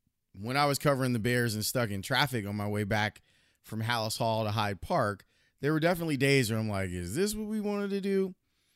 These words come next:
But, you know, before I got out of college, I had my taste of,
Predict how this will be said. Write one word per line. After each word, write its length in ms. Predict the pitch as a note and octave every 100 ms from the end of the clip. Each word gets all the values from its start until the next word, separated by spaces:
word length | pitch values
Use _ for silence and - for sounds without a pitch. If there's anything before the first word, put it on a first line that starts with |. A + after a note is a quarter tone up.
| _ _ _
But, 100 | B2+
you 120 | G3+
know, 320 | A3+ G#3+ G3+ - _ _ _ _ _ _ -
before 380 | C#3+ D3 A#3+ B3+
I 60 |
got 180 | G3 E3
out 160 | D#3 A2
of 80 | G2+
college, 600 | C#3 D3 D3 C#3+ - - _ _ _ _ _ _ _ _ _ _ _ _ _ -
I 120 | D3
had 260 | D#3+ D#3+ D#3
my 380 | D3+ C#3+ C3 - _ _ -
taste 460 | - D3 C#3+ C#3 -
of, 300 | A#2+ G#2+